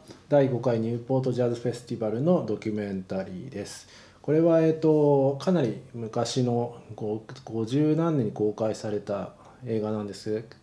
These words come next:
ですけれども、この度四ケーでリマスターされて、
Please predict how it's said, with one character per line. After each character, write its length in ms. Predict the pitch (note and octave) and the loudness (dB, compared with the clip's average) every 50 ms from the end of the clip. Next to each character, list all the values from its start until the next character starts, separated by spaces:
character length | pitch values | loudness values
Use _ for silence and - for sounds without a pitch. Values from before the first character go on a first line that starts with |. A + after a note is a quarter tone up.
| _ | _
で 100 | - A2 | -6 -6
す 100 | F#2+ - | -6 -6
け 120 | - - G2+ | -8 -8 -8
れ 60 | F#2 | -6
ど 100 | G2 G#2+ | -4 0
も、 180 | B2+ C3+ B2 C3 | 0 0 0 0
こ 140 | C3 B2 | 0 -2
の 100 | B2+ C#3+ | -2 0
度 260 | C#3+ C#3+ C3+ A2+ A2 G#2 | 2 2 2 2 0 -2
四 260 | A2 A2 A2+ A#2 A2+ | -2 -4 -4 -6 -6
ケ 160 | - - A#2 | -4 -4 -4
ー 40 | G#2 | -4
で 80 | G2+ | -4
リ 140 | F#2+ G2 F#2+ | -6 -6 -6
マ 180 | G2 G2 G2+ - | -6 -6 -8 -8
ス 100 | - - | -10 -10
タ 100 | - G#2+ | -8 -8
ー 100 | G2+ F#2+ | -8 -8
さ 160 | - G#2+ G2+ | -10 -10 -10
れ 60 | G2+ | -10
て、 360 | G2+ - - D#3 C3 - - | -6 -2 0 0 0 -2 -4